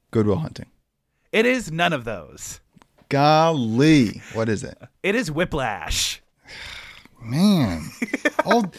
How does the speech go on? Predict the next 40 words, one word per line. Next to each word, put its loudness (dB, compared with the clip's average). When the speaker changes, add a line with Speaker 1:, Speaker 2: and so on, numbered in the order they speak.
Speaker 1:
all 2
this 2
makes 2
me 0
feel 0
is 0
that 2
all 4
these 4
movies 2
are 0
doing 4
the 2
same 0
thing. -12
Speaker 2:
<laughs> -14
Yes. -2
Yeah. 2
It -6
really 2
kind 0
of -4
puts -4
into -4
perspective, -6
uh, -4
that 2
it's -4
really -2
in -2
the -4
storytelling -4
and -8
not -4
so -4
much -8
the -8
story -6
itself. -16
Speaker 1:
Right. -6